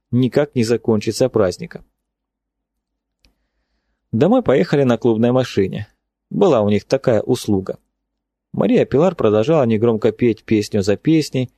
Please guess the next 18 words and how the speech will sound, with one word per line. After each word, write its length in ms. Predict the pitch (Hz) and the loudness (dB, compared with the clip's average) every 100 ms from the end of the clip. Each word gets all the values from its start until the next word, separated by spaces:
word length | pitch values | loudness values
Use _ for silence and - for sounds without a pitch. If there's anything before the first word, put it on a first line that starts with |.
| _ _ _ | _ _ _
пританцовывать 840 | - 233 - 117 - 170 151 143 - | -4 -2 0 -2 0 2 2 0 -2
на 100 | 123 | -4
сиденье. 580 | - 123 107 98 95 - _ _ _ _ _ | -2 0 2 0 -2 -10 _ _ _ _ _
Волосы 500 | 104 131 113 107 113 | 0 2 2 2 2
у 60 | |
неё 160 | 110 110 | 2 2
растрепались 680 | 104 - 110 104 107 101 104 | 0 0 -4 0 2 2 0
от 160 | 92 | -2
ветра 340 | 131 170 - 131 | 0 0 0 -4
и 160 | - | -2
пребывали 560 | - 107 104 147 175 143 | -2 -2 0 0 2 2
в 60 | |
восхитительном 760 | 104 101 - 104 113 110 104 104 | 2 0 -2 -6 -4 -4 -2 -2
беспорядке. 680 | 101 - 117 104 82 - - _ _ _ _ _ _ _ _ | -2 0 0 0 -2 -8 -20 _ _ _ _ _ _ _ _
Всё 180 | - - | -6 -2
было 240 | 117 107 | 2 2
чудесно, 720 | 101 117 110 170 151 139 117 - _ _ | 0 -2 0 0 0 -2 -4 -6 _ _
романтично. 920 | - 180 170 135 - 113 104 - - | -4 -2 0 -2 -2 0 0 -4 -14